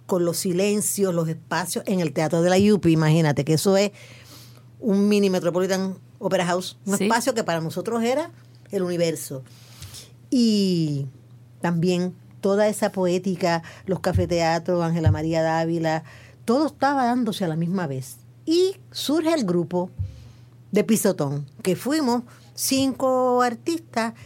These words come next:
Speaker 1: que, a-, que estábamos confluyendo en Puerto Rico a la misma vez y cada quien quería una, una propuesta estética. Y yo, "Pues tú haces esto, tú haces lo otro", y empezamos a trabajar literalmente, "Vamos a ver qué pasa".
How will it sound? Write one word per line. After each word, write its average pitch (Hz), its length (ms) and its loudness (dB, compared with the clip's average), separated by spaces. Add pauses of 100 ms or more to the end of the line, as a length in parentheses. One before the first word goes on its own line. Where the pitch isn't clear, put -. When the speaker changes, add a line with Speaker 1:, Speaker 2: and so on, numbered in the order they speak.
(120)
Speaker 1:
que, 208 180 0
a-, 180 140 0
que - 180 -8
estábamos 196 400 -4
confluyendo 170 580 -6
en 190 80 -8
Puerto 208 280 -10
Rico 226 180 -4
a 220 40 -6
la 220 100 -6
misma 240 260 -4
vez 339 160 -8
y 226 80 -4
cada 180 260 -6
quien 330 240 -8
quería 208 340 0
una, 277 140 -2
una 254 320 -2
propuesta 170 600 0 (420)
estética. 160 680 0 (640)
Y 190 80 2
yo, 190 160 2
"Pues 311 200 -2
tú 226 120 2
haces 220 240 0 (120)
esto, 294 300 -2
tú 190 120 -2
haces 180 240 0
lo 233 260 2
otro", 302 240 -2
y 220 60 4
empezamos 190 640 -2
a 269 60 0
trabajar 233 360 2
literalmente, 226 640 0
"Vamos 185 240 0
a 220 40 0
ver 254 160 0
qué 220 200 0
pasa". 175 500 -2